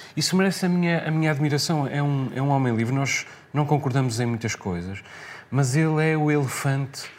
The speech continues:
no meio da polarização do, da vida pública açoriana. Eu respeito muito isso.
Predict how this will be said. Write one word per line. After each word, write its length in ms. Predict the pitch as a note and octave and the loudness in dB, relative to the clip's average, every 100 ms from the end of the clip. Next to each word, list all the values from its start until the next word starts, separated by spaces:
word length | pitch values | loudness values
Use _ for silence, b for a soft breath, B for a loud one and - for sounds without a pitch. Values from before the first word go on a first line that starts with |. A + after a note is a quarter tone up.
| B B - | B B -8
no 240 | A#2+ C3 B2+ | -2 0 2
meio 440 | B2+ C3 C3 B2+ | 2 0 0 -2
da 120 | B2+ | -2
polarização 1040 | G#2+ B2+ B2+ A#2+ A2+ A#2 G#2+ A#2 A2+ A2 G#2+ - | -4 -2 0 0 -2 -4 -4 -4 -4 -4 -6 -8
do, 600 | A2+ A#2 A2 G#2+ G#2 G2+ | -4 -2 -2 -2 -4 -6
da 240 | G2 G#2+ A2 | -6 -2 0
vida 260 | G#2+ G#2+ | 0 -2
pública 540 | G2+ A2 G2+ F#2+ G2+ G2 | -4 -4 -4 -4 -4 -4
açoriana. 400 | F#2 F#2 F#2 A2 | -6 -6 -4 -4
Eu 40 | |
respeito 320 | G#2+ - C3 | -4 -4 -4
muito 300 | B2 A2 F#2+ | -4 -4 -4
isso. 180 | G#2 G2+ | -4 -6